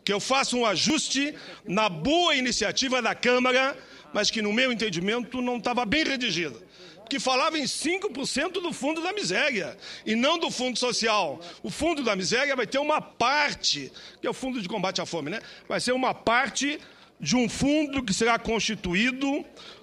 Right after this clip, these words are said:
por exemplo, só pra dar a área correta, educação,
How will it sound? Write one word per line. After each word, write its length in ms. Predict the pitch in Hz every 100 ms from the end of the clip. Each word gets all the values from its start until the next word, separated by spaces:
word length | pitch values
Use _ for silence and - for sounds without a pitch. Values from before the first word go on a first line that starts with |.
| -
por 160 | - 240
exemplo, 840 | 208 127 208 254 185 254 254 254 -
só 160 | - 208
pra 160 | 196
dar 420 | 165 196 180 139 - - - -
a 120 | 143
área 260 | 180 190
correta, 720 | 165 165 156 240 240 156 123 110 - - - - 165 - 220 - - - _ _ 185 160 - _ _ _ -
educação, 840 | 196 180 175 160 202 233 269 -